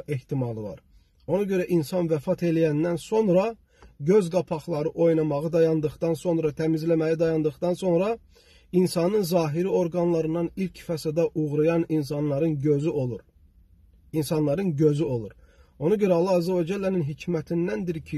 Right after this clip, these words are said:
göz çölə açıq olduğu üçün açıq orqan kimi xarab olmasın deyə davamlı şəkildə o duzlu sayəsində göz təmir olunur.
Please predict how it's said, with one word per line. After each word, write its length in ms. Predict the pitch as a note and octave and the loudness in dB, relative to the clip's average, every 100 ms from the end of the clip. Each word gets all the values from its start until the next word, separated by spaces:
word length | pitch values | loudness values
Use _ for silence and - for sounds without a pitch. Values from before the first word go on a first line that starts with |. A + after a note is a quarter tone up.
| C3+ | -2
göz 340 | D3+ G3 C#3+ - - - | 0 0 -2 -8 -20 -20
çölə 300 | - D3 F3 F#3 D#3 | -4 2 2 0 -6
açıq 240 | - F3 E3 | -4 -2 0
olduğu 280 | D3+ D3 F3+ | 0 0 -2
üçün 240 | - D#3+ - | -2 -4 -4
açıq 340 | D3 C3 F3+ | -10 -6 0
orqan 420 | E3+ D3+ E3+ E3 C#3 | 2 2 2 2 0
kimi 260 | C3+ B2 - _ _ - - | -4 -6 -8 _ _ -14 -6
xarab 300 | C#3+ E3+ F3+ | -2 0 2
olmasın 580 | G#3+ G3+ E3+ - F3+ E3+ | 0 0 -4 -2 -2 0
deyə 240 | F#3+ G#3 - _ _ | 0 -4 -12 _ _
davamlı 420 | D#3+ D#3+ D#3 D#3 F3+ | 4 4 4 2 -4
şəkildə 460 | F3 D#3+ E3+ D#3 E3 - | -6 -8 -6 -4 -4 -4
o 160 | E3 | -4
duzlu 320 | D#3+ C#3 D3 D#3+ F3 | -2 -2 -4 -6 -4
sayəsində 640 | E3 D3+ - D#3+ D#3 E3 | -4 -4 -6 -6 -4 -6
göz 360 | C3+ E3+ F3 - | -2 0 -2 -6
təmir 360 | D#3 C#3+ D3 D#3 | -4 0 2 2
olunur. 360 | C#3 A2+ G#2 | 2 0 -4